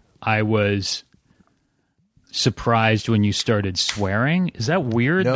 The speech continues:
Speaker 1: that I
Speaker 2: it's like
Speaker 1: thought
Speaker 2: when you're
Speaker 1: that?
Speaker 2: surprised that somebody smokes. Wouldn't you be surprised if I just started smoking?
Speaker 1: I would be surprised.
Speaker 2: There's smoker's face.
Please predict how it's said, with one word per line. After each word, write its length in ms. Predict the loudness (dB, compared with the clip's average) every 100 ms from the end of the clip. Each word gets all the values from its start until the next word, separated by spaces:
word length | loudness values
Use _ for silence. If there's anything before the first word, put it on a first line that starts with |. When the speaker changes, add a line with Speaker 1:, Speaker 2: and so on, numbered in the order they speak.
| 2
Speaker 1:
that 40 |
I 40 | 0
Speaker 2:
it's 120 | 0
like 120 | 0
Speaker 1:
thought 80 | 2
Speaker 2:
when 100 | 0
you're 100 | 2
Speaker 1:
that? 100 | 0
Speaker 2:
surprised 440 | 0 2 0 0 -2 -2
that 140 | 0
somebody 240 | 0 0 0
smokes. 540 | -2 0 0 0 -2
Wouldn't 160 | 0 2
you 60 |
be 160 | 4 2
surprised 380 | 0 0 2 2
if 80 | 2
I 80 | 2
just 160 | 0
started 240 | 0 -2 -2
smoking? 400 | -2 0 0 2
Speaker 1:
I 80 | 2
would 260 | 2 0
be 120 | 2 0
surprised. 440 | -2 0 0 2
Speaker 2:
There's 180 | 0 0
smoker's 540 | 0 0 2 0 0
face. 420 | -4 -6 -8 -10